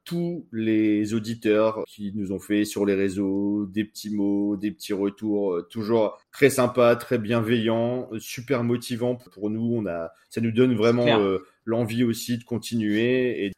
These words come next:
Speaker 1: et de faire des, des émissions, euh, qui vont,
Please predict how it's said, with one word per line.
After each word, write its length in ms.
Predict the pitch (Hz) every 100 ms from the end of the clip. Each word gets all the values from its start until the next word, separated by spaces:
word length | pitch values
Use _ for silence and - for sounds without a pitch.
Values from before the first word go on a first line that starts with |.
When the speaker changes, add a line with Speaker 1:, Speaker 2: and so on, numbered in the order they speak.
| -
Speaker 1:
et 100 | 110
de 100 | 107
faire 260 | - 107
des, 360 | 104 101 98 95
des 280 | 95 95 98
émissions, 760 | 101 95 - 104 101 101 95
euh, 600 | 85 85 85 87 87 87 87
qui 180 | - 98
vont, 340 | 90 92 90